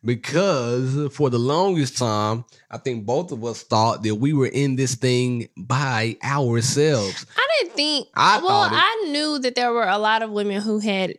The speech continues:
Speaker 2: experienced miscarriage before. It's just, I didn't know many personally. So,
Speaker 1: That's
Speaker 2: like,
Speaker 1: what I'm
Speaker 2: I
Speaker 1: saying.
Speaker 2: didn't
Speaker 1: Right,
Speaker 2: know
Speaker 1: right.
Speaker 2: many that I could, like, reach out to. And it's crazy because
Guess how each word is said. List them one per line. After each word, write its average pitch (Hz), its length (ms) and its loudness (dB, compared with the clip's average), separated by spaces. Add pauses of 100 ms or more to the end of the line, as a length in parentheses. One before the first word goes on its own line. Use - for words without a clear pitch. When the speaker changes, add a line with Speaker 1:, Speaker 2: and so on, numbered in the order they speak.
(100)
Speaker 2:
experienced 185 760 -4
miscarriage 175 600 -4
before. 185 760 0 (320)
It's 190 380 -2
just, 185 360 -2 (320)
I 190 260 2
didn't 202 380 0
know 185 300 2
many 180 460 -2 (100)
personally. 165 800 -2
So, 196 220 0
Speaker 1:
That's 196 140 4
Speaker 2:
like, - 20 2
Speaker 1:
what 160 100 2
I'm 165 60 4
Speaker 2:
I - 40 2
Speaker 1:
saying. 247 120 2
Speaker 2:
didn't 240 100 0
Speaker 1:
Right, 220 80 0
Speaker 2:
know 220 220 4
Speaker 1:
right. 214 120 2
Speaker 2:
many 214 300 0
that 190 160 -2
I 190 120 2
could, 196 120 -4
like, 185 160 0
reach 185 240 -4
out 180 200 -2
to. 196 120 -2 (420)
And 196 80 0
it's 190 140 -2
crazy 247 400 0
because 190 680 -2